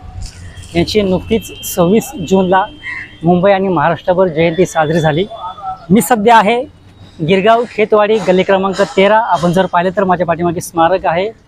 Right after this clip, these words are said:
ज्या ठिकाणी छत्रपती राजर्षी शाहू महाराजांनी अखेरचा श्वास घेतला.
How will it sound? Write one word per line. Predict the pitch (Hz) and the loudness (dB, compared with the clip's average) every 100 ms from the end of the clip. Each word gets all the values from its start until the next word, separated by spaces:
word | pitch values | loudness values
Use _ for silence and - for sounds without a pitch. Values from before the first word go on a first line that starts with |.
| _ _ - 147 | _ _ -14 -10
ज्या | 123 185 | -2 -2
ठिकाणी | 185 180 190 185 202 214 - | -2 -4 -2 -2 -2 -4 -6
छत्रपती | 180 - 196 185 180 214 | -8 -2 0 0 2 2
राजर्षी | 180 170 185 - 202 | 2 2 0 0 -4
शाहू | - 170 175 | -2 0 2
महाराजांनी | 202 185 180 175 190 _ _ _ _ | 2 0 -2 -2 -4 _ _ _ _
अखेरचा | 180 170 208 175 202 - - | -6 -2 -2 0 0 0 -6
श्वास | - 196 165 | -2 0 0
घेतला. | 156 147 151 | -2 0 -2